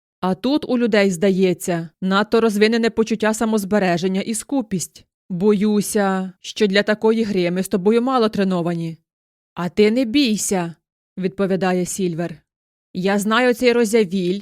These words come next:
під Йолоптауном так само добре, як те, що північна річка — це Гудзон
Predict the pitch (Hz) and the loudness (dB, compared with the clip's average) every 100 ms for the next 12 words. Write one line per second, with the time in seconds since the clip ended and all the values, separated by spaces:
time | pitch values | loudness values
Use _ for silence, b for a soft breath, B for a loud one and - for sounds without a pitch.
0 | - - 208 180 240 240 - 185 175 180 | -6 -2 0 2 2 0 0 0 2 0
1 | 196 190 202 - 240 240 196 185 180 190 | -2 -4 -4 -2 -2 0 0 0 0 0
2 | 208 220 _ 180 202 202 220 226 - 240 | -4 -6 _ -4 -2 -2 0 0 0 0
3 | 220 202 233 - 240 214 180 - 196 190 | 0 0 -2 -2 -2 0 -2 -4 -4 -2
4 | 214 226 233 262 202 165 | -2 -2 -2 0 0 -2